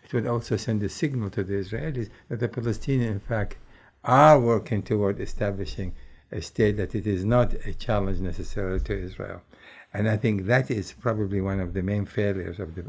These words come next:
of the Palestinian Authority. And now, of course, Ha-, Hamas falls into the same trap.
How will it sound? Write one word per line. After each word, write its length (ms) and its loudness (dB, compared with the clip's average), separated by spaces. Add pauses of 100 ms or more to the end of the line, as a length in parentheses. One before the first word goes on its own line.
of 140 -12
the 60 -10
Palestinian 500 -6
Authority. 500 -4 (420)
And 140 -2
now, 160 2
of 160 -4
course, 240 -2
Ha-, 400 -2 (100)
Hamas 600 -6
falls 300 -6
into 200 -8
the 160 -8
same 360 -8 (260)
trap. 340 -4